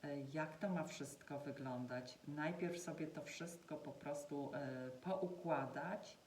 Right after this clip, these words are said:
e, a potem dopiero ruszyć tym, e, po prostu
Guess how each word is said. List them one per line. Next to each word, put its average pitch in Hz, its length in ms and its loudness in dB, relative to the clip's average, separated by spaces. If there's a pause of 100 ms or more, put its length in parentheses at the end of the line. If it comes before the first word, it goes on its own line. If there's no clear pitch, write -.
(500)
e, 156 200 0
a 160 100 4
potem 175 640 4 (240)
dopiero 135 920 0 (260)
ruszyć 143 480 -2
tym, 123 380 -2
e, 123 580 -4 (320)
po 151 80 -4
prostu 127 640 -4